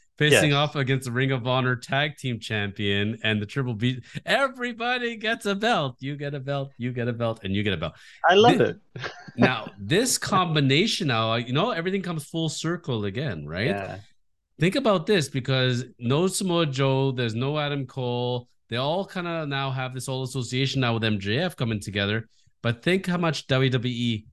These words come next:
Speaker 1: messed up. Adam Cole,
Speaker 2: Huge.
Speaker 1: Adam Cole, they wanted to turn him into a manager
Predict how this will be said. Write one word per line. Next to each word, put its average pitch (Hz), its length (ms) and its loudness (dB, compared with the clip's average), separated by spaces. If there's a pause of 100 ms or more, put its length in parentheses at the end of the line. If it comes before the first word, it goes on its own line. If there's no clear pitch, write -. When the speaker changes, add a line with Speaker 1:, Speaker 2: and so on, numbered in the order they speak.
(100)
Speaker 1:
messed 107 420 -2
up. 95 300 -2 (420)
Adam 165 320 0
Cole, 180 600 2
Speaker 2:
Huge. - 280 -16 (160)
Speaker 1:
Adam 190 260 0
Cole, 202 540 0 (400)
they 147 160 2
wanted 165 240 2
to 139 80 -6
turn 151 160 -2
him 151 80 2
into 151 280 -2
a 160 60 -2
manager 151 960 -2